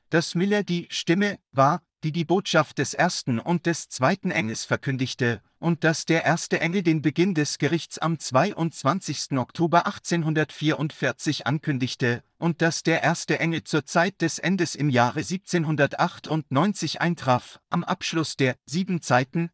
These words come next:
der Zerstreuung des Königreichs Israel.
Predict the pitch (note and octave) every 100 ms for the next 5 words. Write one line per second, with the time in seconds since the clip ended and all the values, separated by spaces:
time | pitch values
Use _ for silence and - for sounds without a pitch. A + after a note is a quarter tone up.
0 | - D#3 D#3+ - D#3+ - E3 G#3 G3 D3
1 | - - G3 G3 C#3+ D#3 - - D3 -
2 | B2+ A#2+ G2+